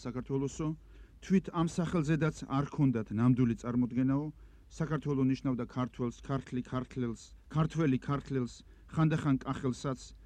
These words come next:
ერთი მთლიანი ქართველი ერი, ერთი მთლიანი საქართველო მის წარმოდგენაში სრულებით არ არსებობდაო. უნდა ითქვას, რომ ეს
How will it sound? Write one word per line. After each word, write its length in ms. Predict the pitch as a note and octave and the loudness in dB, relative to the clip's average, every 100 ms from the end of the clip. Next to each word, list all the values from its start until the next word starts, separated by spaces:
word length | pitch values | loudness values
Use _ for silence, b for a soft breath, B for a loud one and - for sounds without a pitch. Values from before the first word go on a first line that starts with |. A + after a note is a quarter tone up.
| b b b | b b b
ერთი 260 | D#3 E3+ F#3+ | 2 4 2
მთლიანი 380 | F3 E3+ E3+ D#3 | 0 0 0 -2
ქართველი 420 | C#3+ D3 - D#3 C#3 | -4 -6 -4 -2 2
ერი, 220 | C#3 C3 B2+ | 2 2 2
ერთი 140 | C3+ D#3 | 0 -2
მთლიანი 320 | C#3+ D3 C#3 | -4 -2 0
საქართველო 480 | C3 C#3 C3+ B2+ C3+ | 0 -4 -4 -2 0
მის 240 | B2 B2 | 2 0
წარმოდგენაში 640 | G#2+ C3 C3 C3+ C3+ B2 A2 - b b - | -2 -2 0 0 -2 -2 -6 -10 b b -16
სრულებით 520 | - D#3+ D#3 C3 A#2+ - | -4 2 2 2 0 -2
არ 100 | B2 C3+ | -2 -2
არსებობდაო. 600 | B2 C#3+ C#3 B2 C#3+ D#3+ D#3+ b b b | -2 -4 -4 -4 -4 -4 -8 b b b
უნდა 160 | E3 E3 D#3+ | -2 0 -2
ითქვას, 260 | - D#3 E3 | -4 -6 -4
რომ 140 | E3+ - - | -6 -6 -6
ეს 200 | C#3 C#3+ | -4 -2